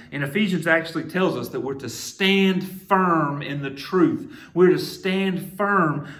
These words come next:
when we are going to fight against these battles that are of, of the spiritual realms. The best example of fighting these temptations comes with the story of Jesus.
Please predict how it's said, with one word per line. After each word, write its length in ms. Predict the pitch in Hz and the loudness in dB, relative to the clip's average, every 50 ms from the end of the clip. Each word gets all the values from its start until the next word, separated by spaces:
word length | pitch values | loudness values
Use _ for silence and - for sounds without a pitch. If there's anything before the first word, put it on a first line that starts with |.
| - | -6
when 320 | - 156 156 156 160 156 156 | -2 0 2 2 2 2 2
we 240 | 170 190 196 196 185 | 2 0 2 0 0
are 100 | 139 147 | 0 0
going 300 | 143 151 156 156 156 156 | -2 -2 -2 -2 -2 -4
to 120 | - 160 | -6 -8
fight 800 | - - - - - - _ - 220 202 180 151 139 143 139 - | -10 -12 -16 -18 -20 -8 _ 4 6 6 6 6 4 0 -6 -6
against 400 | 147 151 156 160 165 160 - - | -8 -6 -4 -4 -4 -4 -4 -8
these 180 | 160 147 147 135 | -10 -10 -10 -10
battles 440 | 127 139 151 160 160 151 143 131 - | -10 -6 -6 -4 -4 -6 -6 -8 -8
that 240 | 127 120 135 135 127 | -8 -6 -6 -6 -4
are 80 | 127 123 | -4 -6
of, 160 | 135 127 127 | -6 -6 -8
of 100 | 120 120 | -10 -10
the 100 | 123 117 | -10 -12
spiritual 1000 | - - - - - - - 190 190 180 175 160 - - 147 143 139 127 - - - - - _ _ | -12 -12 -16 -16 -16 -8 -2 2 2 4 4 2 0 -2 -6 -6 -6 -6 -8 -10 -16 -20 -20 _ _
realms. 760 | - 131 135 123 113 98 98 95 - - - - - - _ _ _ _ _ _ _ _ _ _ _ _ _ _ _ _ _ _ _ _ - | -12 -10 -8 -6 -6 -6 -8 -10 -14 -16 -18 -20 -20 -20 _ _ _ _ _ _ _ _ _ _ _ _ _ _ _ _ _ _ _ _ -6
The 80 | 156 | -4
best 320 | 151 - 202 202 196 - 180 | 0 2 2 0 0 -2 -6
example 680 | 156 127 123 117 113 151 143 139 135 - - 104 95 - - - _ _ _ _ _ _ _ _ _ _ _ _ _ _ _ _ _ _ _ | -10 -10 -10 -8 -6 -4 -2 -2 -4 -6 -8 -12 -14 -16 -18 -20 _ _ _ _ _ _ _ _ _ _ _ _ _ _ _ _ _ _ _
of 380 | - 135 135 131 123 117 - - - - - - | -6 -2 -2 -2 -2 -4 -6 -10 -18 -20 -20 -20
fighting 680 | - - - - - 151 131 135 143 147 160 156 147 | -20 -20 -14 -6 -2 0 0 0 0 -2 -4 -4 -6
these 200 | 131 127 127 - | -6 -8 -12 -14
temptations 720 | - - 135 101 - - 127 117 113 107 - 110 101 98 - | -14 -12 -12 -12 -12 -10 -10 -10 -10 -10 -10 -12 -14 -16 -16
comes 400 | - - 139 147 147 143 151 - - - _ _ _ _ - - - - _ - | -16 -14 -10 -10 -10 -10 -10 -14 -18 -20 _ _ _ _ -20 -20 -20 -20 _ -14
with 200 | 113 127 135 120 | -10 -10 -10 -10
the 80 | 117 110 | -10 -14
story 800 | - - - - - - 135 127 123 127 127 131 131 127 123 - - | -14 -14 -16 -18 -12 -6 -2 -2 -2 -2 -2 -4 -8 -8 -10 -10 -10
of 260 | 110 107 104 104 - | -12 -12 -12 -14 -16
Jesus. 840 | - - 117 120 117 117 107 - - - - - - - - - _ | -16 -14 -12 -12 -12 -12 -14 -16 -16 -18 -18 -20 -20 -20 -20 -20 _